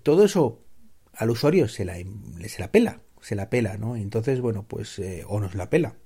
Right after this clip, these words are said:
Que es triste, pero es así, nos la pela. O sea, no, no, no vamos a ir ahora de moralistas, cuando lo cierto es que, salvo lo que nos afecta a nosotros, bueno, pues el resto nos importa muy poco. En la gran mayoría de casos, hay gente muy solidaria.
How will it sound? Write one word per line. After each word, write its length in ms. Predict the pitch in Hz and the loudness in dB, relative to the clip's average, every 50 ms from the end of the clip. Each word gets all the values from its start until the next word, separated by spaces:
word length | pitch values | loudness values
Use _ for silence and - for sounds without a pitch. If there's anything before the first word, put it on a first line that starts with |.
| - - - _ - - - - - - - - - - - - | -20 -20 -20 _ -18 -18 -18 -18 -18 -16 -16 -14 -12 -12 -12 -2
Que 80 | - 143 | -2 -2
es 80 | - | -2
triste, 320 | - 254 262 - - 117 - | 2 0 0 0 0 -2 0
pero 100 | 107 104 | 0 0
es 80 | 113 | 0
así, 180 | 151 151 - 220 160 | 0 0 0 0 0
nos 120 | 117 92 | 0 -2
la 120 | 87 85 - | -2 -2 0
pela. 260 | 202 269 262 - - | 0 0 0 -2 -8
O 60 | - | -14
sea, 180 | - - 117 110 | -14 -12 -12 -10
no, 360 | 104 101 101 104 107 107 107 | -8 -6 -6 -4 -4 -4 -4
no, 140 | 104 104 104 | -4 -4 -4
no 380 | 101 107 104 104 104 104 110 113 | -6 -6 -6 -4 -4 0 2 2
vamos 280 | 117 117 120 110 113 | 2 2 0 0 0
a 80 | 120 110 | 2 2
ir 160 | 113 110 107 | 2 2 2
ahora 180 | 107 110 110 110 | 2 2 2 2
de 80 | 110 | 2
moralistas, 640 | 110 110 107 104 113 123 127 - 147 156 196 - - - _ - - _ _ _ _ _ _ _ _ _ | 2 0 0 2 0 0 2 4 4 4 4 4 -2 -20 _ -20 -20 _ _ _ _ _ _ _ _ _
cuando 280 | - 107 113 113 101 | 2 2 4 4 2
lo 80 | 90 98 | 0 -2
cierto 260 | - 113 104 104 - 113 | -2 -2 -2 2 2 0
es 100 | 113 - | 0 2
que, 320 | - 123 127 139 - - - | 2 4 4 4 4 0 -4
salvo 400 | - - - 104 107 110 107 101 | -8 0 2 4 4 6 4 4
lo 100 | 104 101 | 4 2
que 80 | 104 | 2
nos 140 | 101 95 95 | 0 0 -2
afecta 260 | - - - 110 - | -4 -6 -8 -2 0
a 60 | 117 113 | 2 2
nosotros, 440 | 110 107 120 107 - - 123 131 | 2 2 0 -2 0 0 -2 0
bueno, 220 | 120 107 98 98 95 - | 0 -2 -2 -4 -8 -8
pues 260 | - 92 - - - 101 - | -10 -12 -12 -12 -16 -14 -10
el 100 | - 98 95 | -10 -6 -6
resto 240 | 92 - - - | -6 -6 -4 -4
nos 160 | 107 104 - 101 | -4 -4 -4 -6
importa 340 | 87 - 98 95 - 101 | -10 -8 -8 -8 -6 -6
muy 180 | 95 98 98 98 | -4 -4 -4 -4
poco. 340 | 98 - 101 - - - - _ _ _ _ _ - - - - - _ _ - - - - _ _ _ _ _ _ _ _ _ _ - | -4 -6 -10 -10 -12 -20 -20 _ _ _ _ _ -20 -20 -20 -20 -20 _ _ -20 -20 -20 -20 _ _ _ _ _ _ _ _ _ _ 0
En 80 | 120 113 | 2 4
la 80 | 110 | 4
gran 140 | 104 98 98 | 4 2 2
mayoría 260 | 95 101 95 92 98 | 0 0 -2 -2 -2
de 80 | 107 113 | 0 4
casos, 340 | 247 233 - - 101 - - | 4 2 2 2 -8 -12 -12
hay 80 | 80 | -8
gente 200 | - 113 101 104 | -6 -6 -4 -4
muy 140 | 92 92 98 | -4 -6 -6
solidaria. 600 | - 95 92 95 110 123 135 151 185 226 247 - | -8 -6 -2 2 4 6 8 10 8 8 6 4